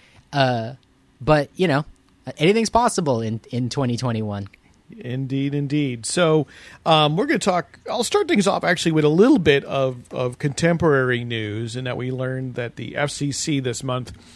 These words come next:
Speaker 2: decided to allow A M radio stations to convert to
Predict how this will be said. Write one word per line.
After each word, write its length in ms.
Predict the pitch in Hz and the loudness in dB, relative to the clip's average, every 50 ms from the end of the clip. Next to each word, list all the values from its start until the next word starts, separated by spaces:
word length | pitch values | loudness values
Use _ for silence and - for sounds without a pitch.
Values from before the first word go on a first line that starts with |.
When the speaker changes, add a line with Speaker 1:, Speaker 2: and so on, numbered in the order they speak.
| - - - - - | -20 -18 -18 -18 -6
Speaker 2:
decided 600 | - 147 147 - - 160 147 156 160 165 160 139 | -4 -4 -2 0 2 2 2 4 2 2 0 -2
to 200 | - - 147 139 | -2 -2 -2 -2
allow 600 | 131 127 123 135 139 143 147 160 175 190 214 220 - - - - _ _ _ _ - | -2 -2 -2 -4 -4 -4 -4 -4 -6 -6 -6 -8 -10 -14 -20 -20 _ _ _ _ -2
A 260 | 190 196 208 226 - | 2 4 4 4 2
M 260 | - 190 190 214 240 | 2 0 0 2 2
radio 340 | 226 220 226 214 190 147 139 | 0 0 2 2 4 4 2
stations 600 | 135 - - 127 120 123 113 - 131 127 127 - | 2 0 -2 -2 -2 -2 -2 -4 -6 -6 -6 -8
to 120 | - - 131 | -8 -8 -6
convert 480 | - - 127 120 113 131 135 - - - | -4 -4 -6 -4 -4 -4 -4 -4 -6 -8
to 240 | - 131 127 - | -8 -8 -8 -8